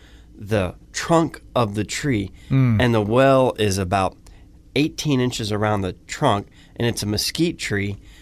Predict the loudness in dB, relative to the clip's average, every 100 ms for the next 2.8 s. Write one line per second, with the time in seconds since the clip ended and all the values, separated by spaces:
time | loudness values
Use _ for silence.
0 | -20 -6 -4 -2 -2 0 0 -4 -2 0
1 | 2 0 -4 -4 -4 -4 -4 -4 -4 -4
2 | -2 -2 0 0 0 -6 -10 -12